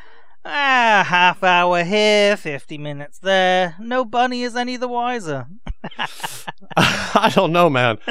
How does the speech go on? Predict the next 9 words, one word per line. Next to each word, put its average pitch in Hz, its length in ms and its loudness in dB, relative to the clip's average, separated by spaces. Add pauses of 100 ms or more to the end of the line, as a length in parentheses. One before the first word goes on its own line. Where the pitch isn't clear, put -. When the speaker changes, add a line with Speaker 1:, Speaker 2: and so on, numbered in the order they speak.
Speaker 2:
That 160 120 -4
seems 175 220 2
quite 151 280 4
risky. 143 500 0 (240)
I've 269 160 -4
got 190 300 2
bunnies 262 380 4
to 147 100 0
feed. 123 460 -2